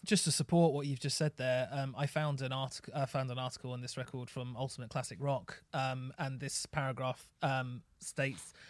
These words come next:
"Perhaps it was a bridge too far for his oldest fans, or maybe the creeping realization that the Rolling Stones' future was in the balance had finally been made clear.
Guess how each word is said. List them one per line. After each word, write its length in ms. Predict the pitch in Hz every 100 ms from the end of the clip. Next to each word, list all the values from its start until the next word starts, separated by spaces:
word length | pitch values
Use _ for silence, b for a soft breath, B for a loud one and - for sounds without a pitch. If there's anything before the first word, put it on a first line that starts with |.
| B B
"Perhaps 340 | - 175 185 -
it 60 |
was 120 | 160 151
a 60 |
bridge 280 | 143 165 -
too 200 | - 160
far 360 | - 190 170 131
for 120 | 139
his 160 | 135
oldest 340 | 127 - 120 -
fans, 300 | 131 123 123
or 80 | 127
maybe 280 | 165 160
the 60 | 143
creeping 400 | - 180 - 147
realization 640 | 151 143 139 139 143 147
that 140 | 139 123
the 60 |
Rolling 240 | 131 147 143
Stones' 320 | - 135 123
future 320 | - 139 -
was 120 | 131
in 100 | 131
the 60 | 127
balance 340 | 139 135 120
had 100 | 127
finally 340 | - 139 139 135
been 180 | 131 131
made 300 | 135 135 -
clear. 380 | - 165 92